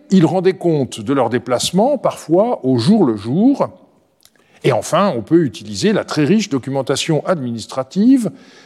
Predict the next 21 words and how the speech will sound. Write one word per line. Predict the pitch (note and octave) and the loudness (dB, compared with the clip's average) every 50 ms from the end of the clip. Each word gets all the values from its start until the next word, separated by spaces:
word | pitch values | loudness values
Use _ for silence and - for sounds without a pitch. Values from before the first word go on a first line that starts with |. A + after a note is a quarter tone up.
| _ _ _ _ _ | _ _ _ _ _
qui | - C4+ C#4 | 0 2 2
nous | C#4 A3+ D#3 | 2 2 0
permet | D#3+ C#3+ A#2 D3+ G#3 | 0 -2 -2 0 0
notamment | G#3+ D#3 A2+ - A2 A#2 E3 G3+ G3+ | 0 0 0 0 -2 -2 0 0 0
d'ancrer | C#3+ B2+ A#2 - - - E3 F#3+ G#3+ G#3 - - - - - | 2 0 -2 -2 -2 0 2 2 2 0 -4 -12 -20 -12 -6
ces | - - - G3+ | -4 0 0 2
différents | F3+ F#3 - - D#3 D3+ C#3 F3 G3 G#3 A3 G3+ - - - | 0 0 -2 0 -2 0 2 2 2 2 2 0 -4 -10 -6
déplacements | C#3+ B2+ F3+ - D3+ C3+ - - - F#3 G3 A3 - - A#2+ | -2 0 0 0 0 -6 -8 -6 -2 -2 -2 -2 -2 -4 -2
dans | A#2+ D#3+ C#3+ | -2 -2 -2
le | G#2+ F#2 | -2 -6
temps. | - - - - _ _ _ _ _ _ _ _ _ _ _ _ _ _ _ - _ _ _ _ _ - - - | -10 -14 -20 -20 _ _ _ _ _ _ _ _ _ _ _ _ _ _ _ -20 _ _ _ _ _ -20 -8 -2
Aujourd'hui, | - A3+ F#3+ A#3 A#3 A3 B3 C#4 D4+ D4 C4 | 0 2 2 2 2 2 4 4 4 4 4
nous | G3+ G3 G3+ | 4 2 2
commencerons | - A#3+ A#3 A#3 G#3+ - - - A3+ G3 | 2 0 0 0 -2 -2 -2 0 0 0
par | - - D3 B2+ A#2+ B2 | 2 2 -2 -2 -2 -4
une | B2+ C#3+ | -6 -4
vue | E3+ A3+ G3+ | -2 0 0
d'ensemble | G#3 F3 - - D#3 C#3 B2 A2 G2 G#2 - - A#2 | 0 0 -2 -2 -4 -4 -4 -4 -6 -8 -12 -8 -2
du | B2 G#3 G#3 | 0 0 2
personnel | G#3+ F3+ - - D#3 C#3+ B2+ A2 G2+ | 2 0 -2 -2 -8 -6 -8 -8 -8
palatial, | G2 - A2+ C3+ D3 - - G#3+ G#3+ A3+ B3+ C#4+ D4+ C#4+ - | -8 -8 -6 -4 -4 -4 -2 0 0 0 0 0 -2 -2 -4